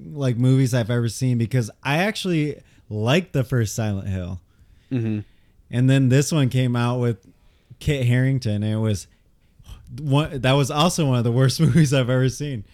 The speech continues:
Speaker 1: So he's, at least he's consistent. And yeah, honestly, this was the most, like, stereotypical, like, military movie you could ever have. It's like they went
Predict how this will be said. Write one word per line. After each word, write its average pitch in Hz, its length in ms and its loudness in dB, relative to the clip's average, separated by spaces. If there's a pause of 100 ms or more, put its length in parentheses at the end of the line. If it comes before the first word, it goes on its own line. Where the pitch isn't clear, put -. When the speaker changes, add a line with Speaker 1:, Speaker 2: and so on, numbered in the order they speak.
(580)
Speaker 1:
So 123 260 2
he's, 123 320 0
at 139 160 -6
least 160 200 -2
he's 160 160 -2
consistent. 117 640 -4 (2500)
And 110 720 0 (920)
yeah, 139 220 0
honestly, 139 640 -2 (840)
this 143 280 0
was 165 180 -2
the 156 80 -2
most, 139 400 0
like, 127 140 0
stereotypical, 160 1000 0
like, 131 180 -2 (600)
military 147 560 2
movie 135 240 2
you 127 100 4
could 123 180 0
ever 120 640 0
have. 113 440 -2
It's 113 180 -4
like 110 260 -2 (360)
they 143 160 2
went 156 360 0